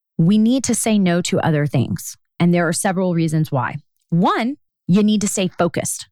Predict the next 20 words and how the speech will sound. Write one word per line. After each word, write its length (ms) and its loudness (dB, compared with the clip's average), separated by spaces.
You 80 2
need 160 2
to 80 0
stay 200 -2
focused 360 -2
on 160 0
the 80 0
goals 400 -2
that 140 -4
matter 400 -2
most. 680 -4
And 140 2
when 120 2
you 120 0
say 140 -2
yes 360 -2
to 100 -2
many 240 2
other 200 0
things, 680 -2